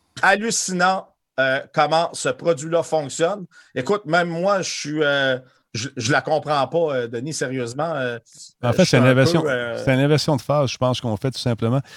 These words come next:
Speaker 2: Je suis allé faire un tour, j'ai trouvé ça sur le web, sur, euh, le site de P C Gamer. Check bien ça. Je veux pas te relancer, mon Versa, mais check bien. Le gars, euh, il sort la grosse balayeuse, la Hoover, puis, euh, il décide de la partir à côté.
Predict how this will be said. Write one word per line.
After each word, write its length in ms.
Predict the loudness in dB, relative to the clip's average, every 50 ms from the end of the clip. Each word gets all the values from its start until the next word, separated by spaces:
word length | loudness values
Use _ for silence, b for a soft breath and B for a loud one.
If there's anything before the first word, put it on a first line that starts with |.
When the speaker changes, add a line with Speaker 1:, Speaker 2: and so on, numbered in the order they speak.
| B B
Speaker 2:
Je 60 | 0
suis 80 | 2 4
allé 120 | 4 4
faire 200 | 4 4 4 4
un 140 | 4 2 2
tour, 340 | 2 0 0 2 2 2 2
j'ai 140 | 0 0 0
trouvé 200 | 0 0 0 2
ça 160 | 2 0 0
sur 140 | 0 0 0
le 80 | 2
web, 320 | 2 2 4 4 2 2 0
sur, 200 | -4 -4 -2 0
euh, 220 | 0 2 2 0 0
le 100 | 0 -2
site 220 | -2 -2 -2 -2
de 80 | -2 -2
P 180 | 0 0 0
C 180 | 0 0 -2 0
Gamer. 360 | 0 0 0 2 0 0 0 -2 B B B B B B B B B B B _ -2
Check 160 | 0 0 2
bien 180 | 2 2 2 2
ça. 200 | 0 -2 -4 -4
Je 100 | -4 -6
veux 40 | -4 0
pas 120 | 0 2
te 80 | 4 4
relancer, 460 | 6 6 6 4 4 2 2 0 0
mon 180 | 2 2 2
Versa, 380 | 2 0 0 0 0 0 0 2
mais 160 | 2 0 0
check 200 | 0 0 -2 0
bien. 220 | 0 0 2 2 4
Le 140 | 2 2
gars, 360 | 2 4 6 6 6 6 4 0 -6 B B B B B B B B B B B B B B 0
euh, 200 | 4 4 4 4 4 2
il 80 | 0
sort 300 | 2 4 6 6 6 4
la 240 | 4 4 4 4 4
grosse 240 | 2 0 0 0 2
balayeuse, 480 | 2 4 4 4 2 2 0 0 0
la 160 | 0 0 0 2
Hoover, 380 | 2 0 0 0 0 0 0 -4 -6 -12 _ _ _
puis, 340 | -8 -4 -2 -2 0 0 0
euh, 140 | -2 -2
il 120 | -2 -2 0
décide 340 | 0 0 0 0 0 0 2
de 40 |
la 120 | 0 0 0
partir 340 | 0 -2 -2 -2 0 0 0
à 80 | 0
côté. 320 | 0 0 -2 -2 -2 -4